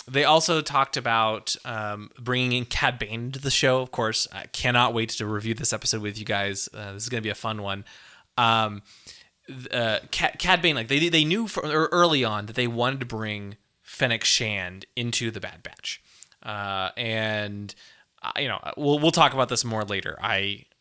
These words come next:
we have all sorts of theories about where they'll go and why they wanted to bring Fennec Shand, and could it tie into the Book of Boba Fett and the Mandalorian and all this other stuff. But they knew they wanted to bring it,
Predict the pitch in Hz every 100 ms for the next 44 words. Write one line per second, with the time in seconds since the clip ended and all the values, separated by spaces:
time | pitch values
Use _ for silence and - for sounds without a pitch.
0 | _ 123 123 117 120 127 123 113 117 107
1 | 104 110 120 120 117 117 117 110 110 107
2 | 107 107 110 104 104 101 104 104 - 101
3 | 101 - 98 95 95 98 98 - 95 -
4 | 104 98 101 101 104 98 - - - _
5 | _ 113 107 90 92 - 135 120 113 104
6 | 98 127 123 113 107 98 101 95 90 -
7 | 135 147 160 180 147 123 104 98 95 90
8 | -